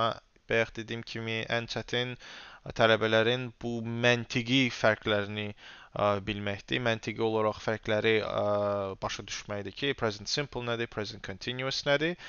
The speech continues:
Ə, ə, bunu da yenə dediyim kimi çoxlu practice eləmək lazımdır, çoxlu danışmaq lazımdır. Ondan sonra uje,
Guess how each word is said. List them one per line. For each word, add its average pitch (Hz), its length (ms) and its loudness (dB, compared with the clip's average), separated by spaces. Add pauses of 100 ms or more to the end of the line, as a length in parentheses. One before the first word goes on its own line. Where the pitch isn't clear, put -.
(360)
Ə, 113 180 6 (1500)
ə, - 240 -2 (240)
bunu 123 220 -2
da 120 40 2
yenə 117 220 0
dediyim 117 280 -4
kimi 120 340 -4
çoxlu 110 340 -6
practice - 520 -2
eləmək 107 300 -4
lazımdır, 107 380 -2
çoxlu 110 240 -10
danışmaq 113 460 -4
lazımdır. 110 360 0
Ondan 110 320 -8
sonra 110 320 0
uje, 107 300 -2